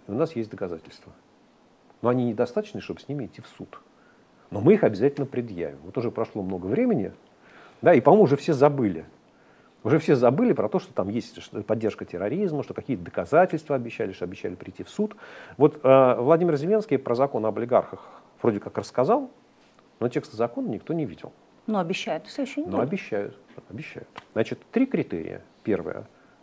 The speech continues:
Speaker 1: а, объем богатства. Второе, наличие медиаактивов.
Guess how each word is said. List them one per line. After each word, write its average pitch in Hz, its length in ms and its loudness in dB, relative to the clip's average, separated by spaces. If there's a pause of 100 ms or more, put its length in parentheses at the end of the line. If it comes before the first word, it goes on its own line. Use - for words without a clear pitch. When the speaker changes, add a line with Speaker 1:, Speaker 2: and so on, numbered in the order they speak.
Speaker 1:
а, 104 180 0
объем 104 420 0
богатства. 208 520 -2 (400)
Второе, 92 560 -2
наличие 101 460 -4
медиаактивов. 107 680 -2